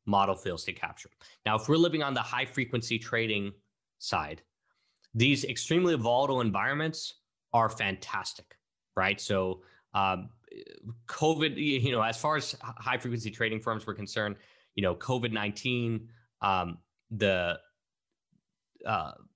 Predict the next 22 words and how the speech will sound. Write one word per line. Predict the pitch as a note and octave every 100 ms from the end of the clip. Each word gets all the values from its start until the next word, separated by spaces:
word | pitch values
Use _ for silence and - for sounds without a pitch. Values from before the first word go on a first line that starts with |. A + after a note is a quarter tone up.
| _ _ _
two | - A#2+
thousand | A2 G#2+ G2+
eight, | G2 - _ _ _
uh, | G2 F2+ E2+
crash, | - A#2 G#2+ G#2 - - _ _ _ _ _
those | G2+ C3 B2+ A#2+
were | A2
high | - B2 B2
profit | A2+ - A2 G2 G2+ - _ _ _ _ _ -
periods, | - D2 B1+ - - _ -
right? | F2+
So | -
that's | F#2+ G2 G2+
when | F2+
they |
earned | D#2+ F2+ F2 -
a | F2
lot | E2 E2
of | E2 D#2+ - _
money, | F#2 E2+ D2+
both | F2+ F2+
on | F2+ E2+